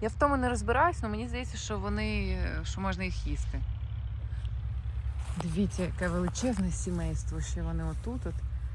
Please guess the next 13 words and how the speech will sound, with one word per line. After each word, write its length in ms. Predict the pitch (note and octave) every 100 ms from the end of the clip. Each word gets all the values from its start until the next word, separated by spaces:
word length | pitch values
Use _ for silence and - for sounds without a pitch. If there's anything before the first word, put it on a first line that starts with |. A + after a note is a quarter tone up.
| - - - - - - - - - - - - - - - -
Гарні. 520 | - F3+ C#4 - F3+ D3 - - - - - - - - -
Але 360 | D#3+ D3+ G3 B3+ - - - - - - - - -
і 80 | F#3+
тут 220 | D3 C3+
ще 180 | - C#3+
теж 200 | C#3 C#3
багато. 440 | - D3 C3+ - - - - C#4
Начебто 360 | - C4 -
ніколи 380 | C#4 B3+ D4+ C4+
не 120 | B3
було 320 | A3+ C#4 G#4+ -
тут 140 | G3
грибів. 480 | F3 F3 F3 D#3